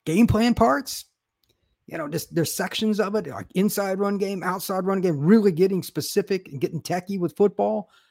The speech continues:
But today is gonna happen that way. Uh, about a day or two before, I'd kinda planned on doing it Saturday.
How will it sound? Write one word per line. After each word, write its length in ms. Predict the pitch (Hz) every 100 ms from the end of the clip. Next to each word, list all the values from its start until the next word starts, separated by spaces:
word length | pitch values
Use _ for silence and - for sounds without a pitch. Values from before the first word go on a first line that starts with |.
| _
But 80 | 156
today 240 | 180 233 254
is 100 | 160
gonna 160 | 214
happen 560 | 139 208 196 127 147 151 _ _ _ _ _ -
that 200 | 160 -
way. 460 | 160 175 175 156
Uh, 60 | 156 -
about 300 | 131 170 170
a 100 | 120 _
day 140 | 160 190
or 80 | 185
two 240 | 196 190 139
before, 380 | 143 - 226 131
I'd 140 | 113
kinda 200 | - 208
planned 320 | 131 170 165 151
on 180 | 143
doing 260 | 127 147 135
it 120 | 113
Saturday. 640 | - 226 254 139 110 -